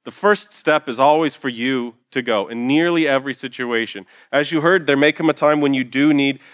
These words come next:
to involve other people. Jesus goes on from here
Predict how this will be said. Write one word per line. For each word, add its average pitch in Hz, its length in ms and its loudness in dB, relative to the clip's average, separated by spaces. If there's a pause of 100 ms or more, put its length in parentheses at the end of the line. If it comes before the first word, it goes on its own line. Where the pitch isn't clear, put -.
(140)
to 143 140 0
involve 127 400 4
other 131 200 0
people. 139 420 -4
Jesus 175 600 -2 (120)
goes 147 240 2
on 180 240 4
from 185 180 -4
here 120 280 -2